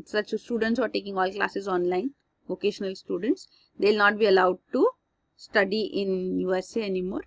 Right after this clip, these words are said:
They will, they will not have the, uh, the visa status, which,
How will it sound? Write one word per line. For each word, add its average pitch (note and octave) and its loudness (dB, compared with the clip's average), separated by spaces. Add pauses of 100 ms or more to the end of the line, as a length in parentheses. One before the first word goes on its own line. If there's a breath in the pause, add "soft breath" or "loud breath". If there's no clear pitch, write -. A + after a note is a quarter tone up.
They F3+ -2
will, F#3 -4
they G3 0
will F#3+ -8
not G3+ -2
have F#3+ 2
the, C#4 4 (540)
uh, F#3 -4 (320)
the F#3 -2
visa A3 4
status, - -8 (200)
which, - -6